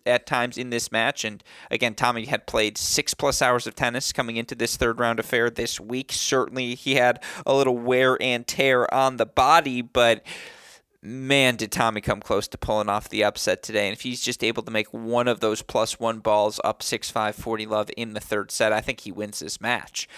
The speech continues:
against Casper Ruud because, you know, the level through the first four sets was just exceptional. Tommy going side to side, just forehand, backhand, absorbing, redirecting, inflicting some damage on his own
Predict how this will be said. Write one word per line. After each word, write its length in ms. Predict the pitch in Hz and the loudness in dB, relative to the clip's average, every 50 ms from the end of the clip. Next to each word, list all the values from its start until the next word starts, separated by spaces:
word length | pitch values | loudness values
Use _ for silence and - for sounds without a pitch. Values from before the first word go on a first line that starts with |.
| - - - | -18 -8 -4
against 460 | - 110 - 123 120 113 104 - - | -2 0 2 2 0 0 0 -4 -6
Casper 480 | - - - 107 107 - - - - 98 | -4 -2 -2 -2 -2 -2 -4 -4 -4 -4
Ruud 560 | 101 107 110 120 139 139 131 117 110 - _ | -2 0 0 0 0 2 0 0 -2 -4 _
because, 540 | - 104 - - 120 104 104 101 98 - - - - - - - - - - _ - | -12 -14 -8 -4 -2 -2 -2 -2 -4 -6 -12 -16 -20 -20 -20 -20 -20 -20 -20 _ -8
you 100 | 117 110 | -6 -2
know, 40 | |
the 140 | 104 107 104 | 0 0 2
level 280 | 107 117 123 113 117 107 | 4 4 2 2 0 -2
through 180 | - 120 104 | -4 -6 -8
the 60 | 101 - | -8 -6
first 280 | - 117 107 107 - | -4 -2 -2 -2 -4
four 180 | - - 90 95 | -6 -6 -6 -4
sets 360 | - - - 104 - - - | -2 -2 -2 -2 -2 -4 -8
was 200 | - 95 - - | -8 -8 -8 -6
just 340 | - - 117 104 - - - - | -4 -2 -2 -2 -2 -4 -8 -10
exceptional. 800 | - - - - - - 127 110 107 - - - - 107 95 92 | -10 -8 -6 -4 -2 0 2 0 0 0 -4 -6 -4 -4 -4 -4
Tommy 600 | - - - - 131 131 123 117 110 98 98 - | -6 -6 -4 0 0 0 0 0 -2 -6 -8 -4
going 320 | - 127 120 113 104 98 98 | -2 -2 0 0 -2 -4 -4
side 480 | - - - 151 135 127 127 127 - | -4 -2 0 2 2 2 2 0 -2
to 80 | - - | -4 -4
side, 640 | - - - - 139 123 123 123 120 113 107 107 107 | -2 0 0 2 2 2 4 4 4 4 2 0 -2
just 300 | - - 104 - - - - - - - - | -4 -6 -6 -6 -8 -10 -16 -20 -20 -18 -14
forehand, 680 | - - - 190 170 165 147 139 147 113 107 107 104 - | -4 0 4 6 6 6 4 4 2 0 0 0 0 0
backhand, 640 | - 135 131 131 131 - - 113 104 104 107 - - _ - | 2 4 4 4 2 0 0 2 2 2 2 0 -2 _ -4
absorbing, 640 | 110 143 143 123 - 147 151 156 143 - 131 113 104 | -4 -2 -4 -2 0 2 4 4 4 4 2 -2 -2
redirecting, 920 | 107 110 123 143 147 127 135 123 117 127 131 131 127 - - 123 120 110 - | -4 -6 -6 -6 -4 -2 -2 0 2 4 4 4 2 0 0 -2 -2 -2 -4
inflicting 640 | - 123 123 - - 160 170 165 - - 151 135 127 | -6 -8 -6 -6 -2 0 0 0 0 -2 -4 -4 -2
some 220 | - - 127 120 | -2 -4 -4 -2
damage 440 | - - 143 143 139 135 131 127 - | 0 0 2 2 2 0 0 0 2
on 160 | 135 127 127 | 0 0 0
his 260 | 156 147 127 110 - - - - | -2 -2 -4 -4 -4 -6 -4 -2
own 400 | 139 147 165 170 160 139 95 | 0 2 2 2 0 -2 -6